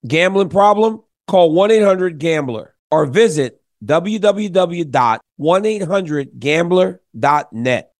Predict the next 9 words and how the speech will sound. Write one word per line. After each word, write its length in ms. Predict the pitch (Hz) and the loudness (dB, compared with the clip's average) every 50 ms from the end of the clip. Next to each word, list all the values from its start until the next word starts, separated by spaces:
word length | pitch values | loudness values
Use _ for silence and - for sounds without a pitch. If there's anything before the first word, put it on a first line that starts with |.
| - | -6
In 160 | 143 143 139 | -6 -4 -2
New 80 | 143 160 | -2 -2
York, 380 | 175 180 202 214 196 143 98 - _ _ _ _ - | 0 2 4 4 4 2 0 -4 _ _ _ _ -4
call 240 | 208 160 147 - - - | -2 0 -2 -2 -2 -2
eight 260 | 165 196 214 214 - | 0 0 0 -2 -6
seven 320 | - - 208 196 185 196 | -2 0 0 0 0 -4
seven, 540 | 170 - - 180 156 135 117 98 87 85 _ - | -8 -2 0 0 0 0 0 -4 -8 -12 _ -4
eight 320 | 170 196 214 233 233 - _ _ - | 0 0 0 0 -2 -6 _ _ -2
H 320 | 160 185 208 226 214 - | 0 2 2 0 -2 -6